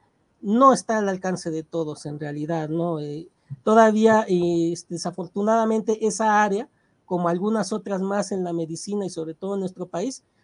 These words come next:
pues solo son, eh, o, y tristemente pueden,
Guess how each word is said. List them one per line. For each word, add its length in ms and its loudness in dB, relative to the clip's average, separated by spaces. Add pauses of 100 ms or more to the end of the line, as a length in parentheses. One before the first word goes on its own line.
(140)
pues 140 -2
solo 260 -2
son, 400 -2 (100)
eh, 320 -6 (260)
o, 200 -10
y 200 -6
tristemente 640 -2
pueden, 400 -2